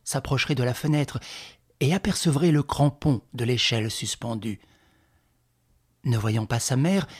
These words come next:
n'aurait-il pas l'idée, au contraire, de suivre le souterrain et de courir jusqu'au prieuré ? Cependant, elle se domina, sentant la nécessité de l'explication qu'elle sollicitait. Et tout de suite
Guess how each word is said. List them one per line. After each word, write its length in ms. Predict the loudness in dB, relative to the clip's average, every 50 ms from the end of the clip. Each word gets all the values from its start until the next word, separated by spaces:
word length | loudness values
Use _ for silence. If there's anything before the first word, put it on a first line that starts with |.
| -20 -20 _ _ _ _ _ _ _ _ _ 0
n'aurait-il 380 | 0 0 2 0 0 -2 -2 0
pas 180 | 0 0 2
l'idée, 320 | 2 0 0 0 0 2 2
au 140 | 2 0 2
contraire, 480 | 4 2 2 2 2 2 2 2 0 -2 -8 -16 -18 -20 -20 _ _ -6
de 120 | -2 0 0
suivre 540 | 0 0 0 0 0 0 0 2 2 2 2
le 80 | 2
souterrain 460 | 0 -2 -2 0 2 2 2 2 2
et 140 | 2 2 2
de 80 | 2 2
courir 460 | 2 4 4 4 4 4 2 2 0
jusqu'au 340 | 0 0 -2 0 0 0 0
prieuré ? 520 | 2 2 2 2 2 2 0 -4 -6 -8 _ -20 _ _ _ _ _ _ _ _ _ _ _ _ _ _ _ _ _ _ _
Cependant, 640 | -4 -2 0 2 4 4 6 6 6 4 4 0 -4 _ _ _ _ _ 0
elle 160 | 0 0 2
se 160 | 0 0 0
domina, 440 | 0 2 2 4 4 4 2 0 -4 -8 _ _ _ _ _ _ _ _ _ _ _ -20 -20 -8 -2
sentant 400 | 0 2 2 4 4 4 4 6
la 140 | 6 6
nécessité 640 | 6 6 4 4 2 0 0 -2 -2 -2 0 0 0
de 100 | 0 0 0
l'explication 840 | 0 -2 -2 -6 -6 -4 -4 -4 -2 -4 -4 -4 -2 0 0 0 0
qu'elle 280 | -2 -4 -4 -4 -4
sollicitait. 800 | -4 -4 -4 -2 -4 -4 -4 -4 -6 -8 -8 -8 -10 -10 -10 -12 -18 -20 -20 -20 -20 _ _ _ _ _ _ _ _ _ _ _ _ _
Et 180 | 2 2 4 2
tout 140 | 2 -2 -6
de 60 | -4
suite 360 | -2 -2 -2 -4 -2 -4 -6